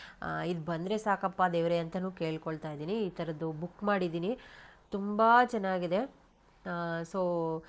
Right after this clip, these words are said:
ಇದ್ರದ್ದು ನಿಮಗೆ ಬೇಕಂದ್ರೆ ನಾನು ಡಿಸ್ಕ್ರಿಪ್ಷನ್ ಬಾಕ್ಸಲ್ಲಿ ಲಿಂಕ್ ಕೊಟ್ಟಿರ್ತೀನಿ, ಚೆಕ್ ಮಾಡ್ಕೊಳ್ಳಿ. ಆದ್ರೆ, ಆ, ಇಲ್ಲ ನೆಕ್ಸ್ಟ್, ಅದ್ರ ನೆಕ್ಸ್ಟ್ ವೀಕ್ ಯಾರಾದ್ರು ಮಾಡೋರಿದ್ರೆ ತರಿಸ್ಕೊಳ್ಬೋದು. ಒಂದೊಂದ್ಸತಿ ಬೇಗ ಬಂದ್ಬಿಡುತ್ತೆ, ಒಂದೊಂದ್ಸತಿ ಲೇಟ್ ಆಗತ್ತೆ, ಗೊತ್ತಿಲ್ಲ.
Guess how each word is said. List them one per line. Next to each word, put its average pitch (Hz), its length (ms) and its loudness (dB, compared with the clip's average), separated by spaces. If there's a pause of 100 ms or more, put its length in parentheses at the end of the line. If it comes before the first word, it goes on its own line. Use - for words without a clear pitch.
(340)
ಇದ್ರದ್ದು 220 320 2
ನಿಮಗೆ 220 240 0
ಬೇಕಂದ್ರೆ 254 560 4
ನಾನು 196 500 0
ಡಿಸ್ಕ್ರಿಪ್ಷನ್ 233 560 -2
ಬಾಕ್ಸಲ್ಲಿ 202 380 2
ಲಿಂಕ್ 202 320 0
ಕೊಟ್ಟಿರ್ತೀನಿ, 190 500 -2
ಚೆಕ್ 185 240 -8
ಮಾಡ್ಕೊಳ್ಳಿ. 190 380 -2
ಆದ್ರೆ, 185 260 0 (580)
ಆ, - 200 -6
ಇಲ್ಲ 214 260 0 (120)
ನೆಕ್ಸ್ಟ್, 202 440 -2
ಅದ್ರ 196 260 2
ನೆಕ್ಸ್ಟ್ 247 300 2
ವೀಕ್ 240 180 -2
ಯಾರಾದ್ರು 202 320 6
ಮಾಡೋರಿದ್ರೆ 185 560 2
ತರಿಸ್ಕೊಳ್ಬೋದು. 180 840 0 (320)
ಒಂದೊಂದ್ಸತಿ 302 440 4
ಬೇಗ 233 340 6
ಬಂದ್ಬಿಡುತ್ತೆ, 220 520 4
ಒಂದೊಂದ್ಸತಿ 214 540 0
ಲೇಟ್ 196 360 0
ಆಗತ್ತೆ, 175 360 0
ಗೊತ್ತಿಲ್ಲ. 175 420 -2